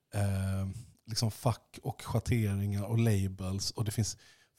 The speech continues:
fyrtio olika sorters polyamori och man kan, du vet, så här, man, vissa, ibland så får man vara kär i flera, ibland så får man ha, du vet, sex med flera, man får bara vara kär i en, och det finns primärpartners och n-,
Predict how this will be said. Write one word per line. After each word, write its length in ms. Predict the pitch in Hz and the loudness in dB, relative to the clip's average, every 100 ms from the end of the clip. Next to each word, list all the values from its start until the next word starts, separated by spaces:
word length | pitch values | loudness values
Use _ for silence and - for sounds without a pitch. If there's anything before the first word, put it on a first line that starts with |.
| - 123 | -4 0
fyrtio 320 | - - 117 | 0 -2 0
olika 460 | 123 110 101 - 104 | 2 4 2 2 4
sorters 320 | 117 - - | 4 2 -2
polyamori 760 | 120 104 98 95 95 92 92 | 4 4 6 2 2 2 2
och 60 | 98 | 2
man 100 | 104 | 0
kan, 160 | 107 | 0
du 60 | 98 | 2
vet, 120 | 101 | 0
så 100 | - | 0
här, 60 | 92 | 0
man, 160 | 101 - - - | 0 -2 -10 -12
vissa, 260 | 110 104 - | -2 0 0
ibland 240 | 113 107 107 | 0 0 0
så 80 | 113 | 0
får 120 | 120 | 2
man 120 | 107 | 4
vara 100 | 104 | 2
kär 480 | - 110 98 101 101 | 2 4 4 2 2
i 300 | 101 104 104 | 2 2 0
flera, 640 | - 98 90 90 90 92 | 0 0 0 -2 -4 -4
ibland 240 | 101 104 | -2 0
så 100 | - | 0
får 280 | 107 104 113 | -4 -4 -2
man 300 | 98 98 101 - - - | 0 0 -2 -4 -20 -16
ha, 480 | - 101 95 95 - _ _ | -2 0 2 0 -4 _ _
du 80 | - | -4
vet, 140 | 101 - | -4 -2
sex 420 | - 110 - - | 0 0 0 -2
med 100 | - | 0
flera, 220 | 98 92 | 2 2
man 120 | 98 | 0
får 100 | 107 | 0
bara 140 | 101 95 | 0 0
vara 80 | |
kär 180 | 92 101 | 0 0
i 140 | 98 95 | 0 -2
en, 360 | 95 92 95 | -2 -2 -6
och 60 | 95 | -6
det 60 | |
finns 160 | - 104 | -2 0
primärpartners 1300 | - 107 107 107 104 - 107 98 95 - 98 95 - | 4 6 8 8 6 4 2 4 2 -2 -2 -2 0
och 260 | 92 95 - - - - | 0 0 -4 -20 -20 -12
n-, 120 | 110 | -10